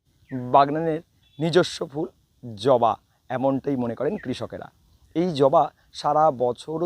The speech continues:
তোয়াজ করে কালী পুজোর সময় একটু ভালো বাজার দেয় বা অর্থ যোগান দেয় কৃষকের কাছে। মিলিবাগ বা দোয়ে পোকার আক্রমণ জবা গাছে, যে কারণে দারুণ সমস্যায় পড়ছে কৃষকেরা। গাছের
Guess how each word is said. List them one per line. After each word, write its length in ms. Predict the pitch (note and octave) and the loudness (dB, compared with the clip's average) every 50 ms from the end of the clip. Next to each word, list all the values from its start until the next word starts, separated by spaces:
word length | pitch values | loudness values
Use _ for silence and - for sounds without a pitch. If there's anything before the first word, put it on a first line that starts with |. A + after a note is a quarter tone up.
| E3 - _ | -6 -6 _
তোয়াজ 300 | - C3 B2+ C3 C3 - - | -4 0 0 0 0 0 -4
করে 220 | - - F#3 D3 C3+ - - - - - - - - _ _ _ | -8 -4 -2 -2 -2 -2 -6 -12 -20 -20 -20 -20 -20 _ _ _
কালী 220 | - D3 C#3+ C#3+ C#3 | 0 0 0 0 -2
পুজোর 300 | - - C#3 D#3 D3+ - - - | -4 -6 -4 -4 -4 -6 -8 -6
সময় 320 | - D#3+ D#3 E3 D#3+ C3+ A#2+ - _ _ _ _ | -6 -4 -2 -2 -2 -2 -4 -8 _ _ _ _
একটু 180 | B2 - - D#3 B2+ G#2+ | -20 -12 -10 -10 -10 -10
ভালো 340 | - - - A#2 A#2+ B2+ C#3 C#3+ | -12 -8 -4 -2 0 2 0 2
বাজার 380 | A#2+ A#2+ A2+ A2+ A#2 C3 C3 C3 | 2 2 2 2 2 2 2 2
দেয় 180 | B2+ D3+ E3+ - - _ _ _ _ | 2 0 0 0 -4 _ _ _ _
বা 140 | - - A#2+ C#3 - _ _ _ _ _ _ _ | -8 -8 -8 -8 -8 _ _ _ _ _ _ _
অর্থ 280 | A#2+ B2+ D3 C#3+ - - E3+ | 2 2 2 2 0 -6 -8
যোগান 320 | F3+ D#3+ F3+ F3 F#3 F#3 F#3+ F#3+ | -6 -4 -2 -2 -2 -4 -2 -2
দেয় 180 | D3+ C3+ C#3 E3 _ _ _ | -2 -2 -2 -4 _ _ _
কৃষকের 440 | - C3 - - A2+ G#2+ - G#2+ G#2 | -14 -14 -10 -10 -10 -8 -8 -10 -10
কাছে। 260 | - - G2+ - - - - - - - - | -10 -12 -12 -12 -14 -16 -16 -18 -16 -10 -4
মিলিবাগ 460 | B2+ D3 D#3+ E3 E3+ D#3 C3 A2+ - - _ _ _ _ _ | -2 0 2 4 2 2 2 -2 -4 -10 _ _ _ _ _
বা 140 | - - C#3 - - - _ _ B2 A#2+ A2+ | 2 4 4 4 2 -2 _ _ -16 -14 -6
দোয়ে 240 | G#2+ C#3+ C#3 D#3 E3 | -4 -2 0 0 0
পোকার 360 | E3+ - - - - - F3 - - _ _ _ _ _ _ _ _ _ _ _ _ | -2 -4 -8 -6 -4 -4 -4 -6 -10 _ _ _ _ _ _ _ _ _ _ _ _
আক্রমণ 540 | C3 C3 - - _ - - C#3 C#3 D3+ F3 G#3+ A3+ | 2 2 2 0 _ -8 -6 -4 -2 -2 -2 -2 -4
জবা 280 | E3 C3+ B2+ G#2+ G#2 G#2+ | -2 -2 -2 0 0 -2
গাছে, 280 | G2+ G#2+ G#2+ - - G#2+ - _ _ _ _ - | -4 -6 -8 -8 -14 -18 -20 _ _ _ _ -8
যে 160 | C3+ C#3 D3 | -4 -4 -4
কারণে 300 | - - A#2+ B2 C3 C#3 A#3 | -4 -2 -2 -2 0 -2 -2
দারুণ 320 | A3+ F3+ B2+ B2 B2+ C3+ C#3 C3 | -2 0 0 0 2 0 -2 -4
সমস্যায় 600 | - - - B2 B2+ B2+ B2 - - - C#3+ D3 | -6 -8 -6 -4 -4 -4 -4 -6 -6 -6 -6 -4
পড়ছে 300 | - D#3+ E3 E3 - - | -4 -8 -8 -8 -10 -14
কৃষকেরা। 500 | F#3 - B2+ B2+ - A#2+ - - A2+ - - - - - - - - - - - C3+ A#2+ | -14 -12 -10 -6 -6 -6 -6 -6 -8 -8 -10 -6 -4 0 2 2 0 0 -2 -6 2 4
গাছের 380 | D3 D3 D3+ - - G3+ G#3+ | 6 6 6 4 -2 -2 -2